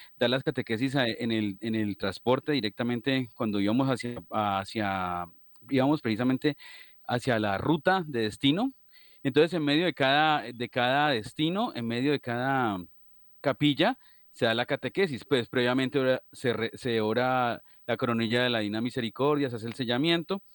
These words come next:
y luego comenzamos con la, con las catequesis de formación.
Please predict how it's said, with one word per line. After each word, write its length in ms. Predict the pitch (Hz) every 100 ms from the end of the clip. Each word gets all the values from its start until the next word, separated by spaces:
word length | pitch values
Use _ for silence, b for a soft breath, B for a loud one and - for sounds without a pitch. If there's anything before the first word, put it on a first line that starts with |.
| B B B B B B B _ _
y 60 | 156
luego 220 | 147 147
comenzamos 420 | 196 160 139 139
con 140 | - 156
la, 280 | 147 123 - _ -
con 100 | 127
las 140 | 113
catequesis 360 | 117 113 110 120
de 80 |
formación. 560 | 143 143 135 135 160 120